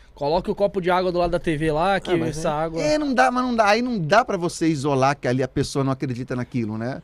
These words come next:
Speaker 3: Eu tô falando do cara que esconde um pedaço de frango na mão e finge que tá
Speaker 2: Tipo
Speaker 3: tirando o tumor da pessoa.
Speaker 1: Ah, tá, tá.
Speaker 3: Né, do
Speaker 2: É.
Speaker 3: cara que, que pesquisa a sua vida e finge que tá recebendo a mensagem de Deus. Deus tá me
Speaker 1: Ah.
Speaker 3: revelando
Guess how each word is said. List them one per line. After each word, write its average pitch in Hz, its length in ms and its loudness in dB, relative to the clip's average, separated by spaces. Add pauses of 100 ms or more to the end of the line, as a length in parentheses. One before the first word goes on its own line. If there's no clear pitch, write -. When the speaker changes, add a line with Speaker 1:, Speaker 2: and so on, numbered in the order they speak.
(160)
Speaker 3:
Eu 139 120 -4
tô - 80 -4
falando 175 200 2
do - 60 -2
cara - 240 2
que - 100 -10
esconde 190 460 0
um - 20 -10
pedaço 143 380 0
de - 60 -20
frango 160 240 0
na 226 100 4
mão 180 300 4
e 247 40 2
finge 190 280 -4
que 160 80 -4
tá 240 100 4
Speaker 2:
Tipo 240 140 -2
Speaker 3:
tirando 208 160 2
o 269 40 -6
tumor 214 300 -2
da 220 80 -4
pessoa. 165 640 -8 (180)
Speaker 1:
Ah, 180 480 -4
tá, 135 100 -10
tá. 123 60 -10
Speaker 3:
Né, 160 140 -2
do 156 80 0
Speaker 2:
É. 147 40 -10
Speaker 3:
cara 151 300 2
que, 147 640 -2
que - 80 -10
pesquisa 151 400 -6
a - 20 -10
sua 160 160 -2
vida 143 260 -4
e - 20 -6
finge 170 300 -8
que 190 60 -16
tá - 80 -4
recebendo 175 500 0
a - 20 2
mensagem 156 320 0
de 196 80 -2
Deus. 143 240 2 (180)
Deus 349 280 6
tá 339 120 6
me 320 80 4
Speaker 1:
Ah. 277 40 8
Speaker 3:
revelando 240 680 4